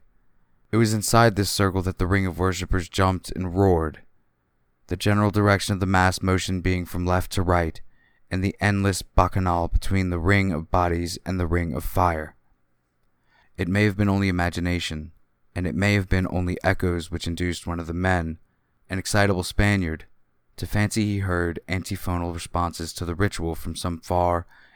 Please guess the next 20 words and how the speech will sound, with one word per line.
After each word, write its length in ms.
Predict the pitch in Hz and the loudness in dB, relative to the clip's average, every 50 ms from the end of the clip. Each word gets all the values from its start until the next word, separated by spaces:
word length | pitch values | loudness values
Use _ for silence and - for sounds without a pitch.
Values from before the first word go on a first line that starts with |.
| _ _ - | _ _ -8
and 120 | 98 - - | -6 -4 -2
unilluminated 640 | 98 104 101 98 98 98 95 92 90 87 90 90 - | -2 0 0 0 0 0 0 0 -2 -2 -4 -4 -6
spot 380 | - - - 87 85 80 - - | -8 -4 0 0 0 0 -2 -6
deeper 240 | - 92 90 - 90 | -8 -8 -6 -4 -4
within 280 | 92 92 90 92 90 | -4 -2 -2 -2 -4
the 80 | 87 87 | -4 -2
wood 360 | 80 82 85 80 78 73 - - - _ _ _ - | -2 -2 -2 -2 -2 -4 -10 -16 -20 _ _ _ -10
of 160 | - 85 - - | -10 -10 -6 -4
ancient 460 | 90 95 90 - - 90 87 82 - _ _ _ - | -4 -4 -4 -4 -4 -4 -4 -6 -8 _ _ _ -8
legendry 480 | - 90 90 87 87 87 82 87 82 82 | -4 -4 -2 -2 -4 -6 -6 -4 -4 -4
and 100 | 80 80 | -4 -4
horror. 440 | 90 95 90 85 80 78 78 - _ _ _ _ _ _ _ _ _ _ _ - | -2 0 0 0 0 -2 -6 -10 _ _ _ _ _ _ _ _ _ _ _ -8
This 300 | - 101 107 104 - - | -2 0 0 0 2 2
man, 460 | 107 98 92 85 80 80 82 85 - - _ _ _ _ _ - | 0 0 0 0 -2 -4 -6 -8 -12 -18 _ _ _ _ _ -4
Joseph 400 | - 95 101 95 - 110 95 - | 0 0 0 0 0 -4 -4 -2
D. 160 | - 104 92 | -2 0 2
Galvez, 720 | - 95 87 85 85 76 80 76 73 73 71 - - - _ _ _ _ _ _ _ _ _ _ _ - | 2 2 2 2 2 -2 -4 -4 -4 -6 -8 -10 -12 -14 _ _ _ _ _ _ _ _ _ _ _ -4
I 120 | 92 95 | -2 0
later 260 | 92 92 95 95 98 | 0 2 2 2 2
met 280 | 95 90 85 82 82 | 0 0 -2 -2 -4